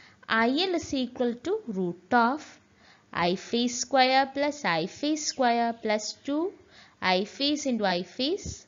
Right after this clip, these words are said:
into one by two cos sixty value.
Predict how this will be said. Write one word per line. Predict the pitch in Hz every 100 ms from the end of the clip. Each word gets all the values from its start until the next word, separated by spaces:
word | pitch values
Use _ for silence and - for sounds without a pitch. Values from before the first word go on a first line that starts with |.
| _ _ -
into | 254 285 494
one | 247 202 202 220
by | 220 196
two | 185 - 180 - -
cos | 208 202
sixty | 196 - - 196
value. | 165 135 - -